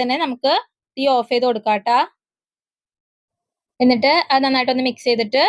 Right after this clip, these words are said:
മാറ്റി വെക്കാം. അത്യാവശ്യം തക്കാളി ചാറിന്, തക്കാളി ചാറിന്റെ കളറൊക്കെ ഉണ്ട് ട്ടാ.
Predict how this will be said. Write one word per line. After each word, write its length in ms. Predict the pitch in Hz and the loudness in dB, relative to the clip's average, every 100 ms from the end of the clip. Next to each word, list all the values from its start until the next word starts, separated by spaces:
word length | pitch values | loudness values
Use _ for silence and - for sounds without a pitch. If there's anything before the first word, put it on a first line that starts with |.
| 480 | 0
മാറ്റി 260 | 339 294 269 | -4 -4 -2
വെക്കാം. 260 | 233 208 185 _ _ _ - _ _ _ _ - - 226 | -2 -2 -4 _ _ _ -20 _ _ _ _ -20 -12 -8
അത്യാവശ്യം 480 | - 233 226 262 277 | -2 0 2 2 0
തക്കാളി 280 | 302 262 269 | 2 0 0
ചാറിന്, 300 | 285 269 269 285 | 0 2 0 -2
തക്കാളി 220 | 285 254 254 | -2 -2 0
ചാറിന്റെ 220 | 247 254 | 0 0
കളറൊക്കെ 300 | 269 262 262 277 | 0 0 0 0
ഉണ്ട് 120 | 247 | 0
ട്ടാ. 180 | 240 | 0